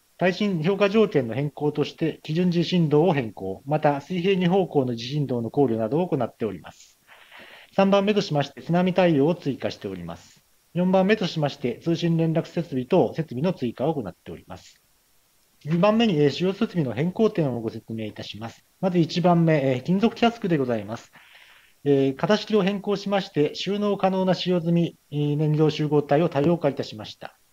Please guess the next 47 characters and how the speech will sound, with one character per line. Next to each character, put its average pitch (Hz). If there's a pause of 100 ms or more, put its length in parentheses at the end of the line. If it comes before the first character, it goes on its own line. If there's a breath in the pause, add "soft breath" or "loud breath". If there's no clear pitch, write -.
(280)
ま 170
た、 170
申 208
請 202
は 196
キ -
ャ 170
ス -
ク -
単 220
位 -
で 135
は 123
な 151
く、 120
型 175
式 165
単 180
位 147
で 202
の 175
申 113
請 101
と 160
し -
て 104
お 82
り -
ま 104
す。 - (920 loud breath)
え 170
ー、 -
二 175
番 202
目 202
に 190
耐 208
震 214
強 226
化 135
と 120
し 123
ま 135
し -
て、 107
受 139
け 196